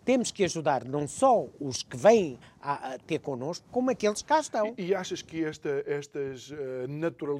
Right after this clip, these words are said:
Speaker 2: naturalizações, eh, ou, ou esta,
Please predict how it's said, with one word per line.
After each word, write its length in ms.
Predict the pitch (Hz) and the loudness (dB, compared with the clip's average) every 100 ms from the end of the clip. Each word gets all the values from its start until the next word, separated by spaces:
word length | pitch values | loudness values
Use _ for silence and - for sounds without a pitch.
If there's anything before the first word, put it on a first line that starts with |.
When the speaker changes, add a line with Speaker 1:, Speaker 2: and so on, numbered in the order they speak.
| 143 | -4
Speaker 2:
naturalizações, 800 | 123 127 - 143 139 120 113 - _ - - - - | -6 -10 -10 -8 -8 -10 -16 -20 _ -20 -20 -18 -12
eh, 880 | 127 127 123 123 127 127 131 143 131 | -8 -6 -6 -6 -6 -6 -6 -6 -8
ou, 280 | 127 131 135 127 | -8 -10 -6 -4
ou 80 | 135 | -2
esta, 260 | 143 139 | -2 -4